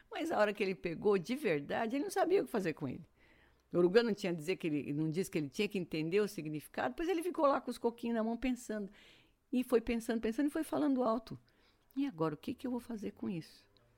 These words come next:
Um dos macacos ouviu e disse pra ele: Ah, bom, agora que você conseguiu, né, esses dezesseis coquinhos, sabe o que você vai ter que fazer?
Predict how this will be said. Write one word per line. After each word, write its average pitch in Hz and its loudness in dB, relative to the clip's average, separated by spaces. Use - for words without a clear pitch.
Um 175 2
dos 131 -4
macacos 135 -4
ouviu 139 -2
e 202 2
disse 190 -4
pra 185 0
ele: 156 4
Ah, 160 0
bom, 202 4
agora 190 6
que 208 -6
você 196 -2
conseguiu, 220 4
né, 160 0
esses 170 -2
dezesseis 165 -4
coquinhos, 208 -2
sabe 214 4
o - -4
que - -14
você 269 0
vai 220 2
ter 175 -4
que - -16
fazer? 196 0